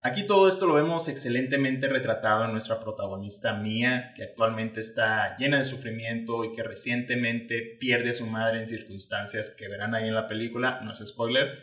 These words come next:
pero aún batalla en aceptar y es por eso que pasa por depresión y que está aún más susceptible a creer, a caer en estas cosas que te provocan este tipo de adicciones. La película arranca bastante fuerte, <laughs> sin dejar respirar en su primera escena.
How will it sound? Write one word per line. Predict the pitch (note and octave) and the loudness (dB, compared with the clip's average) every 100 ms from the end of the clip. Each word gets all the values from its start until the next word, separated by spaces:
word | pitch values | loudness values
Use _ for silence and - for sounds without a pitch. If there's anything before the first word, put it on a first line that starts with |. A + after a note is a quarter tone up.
| - _ - | -20 _ 6
pero | C#3+ | 8
aún | E3 F#3 | 10 8
batalla | G3 F3 F3 F3 | 6 8 6 6
en | E3+ | 2
aceptar | D3+ - C3 C#3 C#3 C3+ | 0 2 6 8 6 4
y | B2 A#2+ A#2 | 0 0 0
es | A#2+ - | -2 -2
por | C#3 | 0
eso | B2 C3 C3+ | 0 0 -2
que | B2 | -4
pasa | - A2 B2 A#2 | 0 0 0 -2
por | A#2 G#2+ G2+ - G2+ | -4 -4 -4 -6 -14
depresión | F#2+ F#2+ F#2 C#3 C3 B2+ B2+ B2 A2 - - - | -20 -14 -10 -2 2 2 2 0 -2 -10 -18 -18
y | A2 | -14
que | G#2+ | -10
está | - C3+ B2 B2+ | -2 4 6 6
aún | A#2+ A#2+ | 4 4
más | B2 C3 - | 4 2 2
susceptible | D3+ C#3+ C3+ - C#3 C#3 C3+ C3+ C3 - - - - _ | -2 2 0 2 2 4 6 4 4 0 -8 -16 -20 _
a | A#2+ - | 0 2
creer, | A#2+ A#2 A#2 A#2+ A#2+ A2+ | 4 6 4 4 4 2
a | A2+ | 2
caer | G2 G2+ A2 | 4 4 2
en | A2+ | 0
estas | A2+ A#2 A2 - | -2 -2 -2 -4
cosas | G2+ G2+ - | -8 -8 -12
que | G2+ | -14
te | - | -16
provocan | - G2 G2 - G2 - - | -12 -12 -10 -10 -10 -12 -14
este | G#2+ - G2+ | -14 -14 -14
tipo | G#2 G#2 | -12 -8
de | G#2 | -2
adicciones. | - - - - - - - _ _ _ | -2 -4 -10 -10 -12 -16 -20 _ _ _
La | F#3+ - | 4 6
película | G3+ B3 A3 | 4 4 6
arranca | G3+ G3+ G#3+ G#3+ | 6 6 6 6
bastante | G3+ F#3 F3 F3+ | 6 4 2 0
fuerte, | E3 D3 D3+ - G3 - | 4 4 2 0 -2 -2
<laughs> | |
sin | - C#3+ | -4 -4
dejar | C3 C3 C3 | -2 0 0
respirar | D#3+ - B2+ C#3 | 0 2 4 6
en | |
su | C3+ - | 2 -2
primera | A2+ A#2 A#2+ | 2 4 4
escena. | A#2+ A#2+ B2 C3 C3 | 4 2 2 0 -4